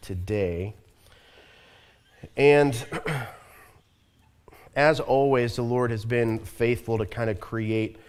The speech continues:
some continuity between our messages. And this past Sunday, we covered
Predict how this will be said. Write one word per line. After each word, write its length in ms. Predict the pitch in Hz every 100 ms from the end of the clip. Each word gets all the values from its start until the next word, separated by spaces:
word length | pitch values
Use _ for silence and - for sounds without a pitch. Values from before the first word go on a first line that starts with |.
| - - -
some 220 | - 120
continuity 800 | 110 123 - 110 113 120 120 113
between 480 | 95 101 - 120 110
our 100 | 95
messages. 680 | 101 110 - 98 98 95 101
And 140 | 104
this 240 | 123 - -
past 480 | 131 143 - -
Sunday, 400 | - 139 135 117
we 180 | 107 117
covered 520 | - 127 127 120 110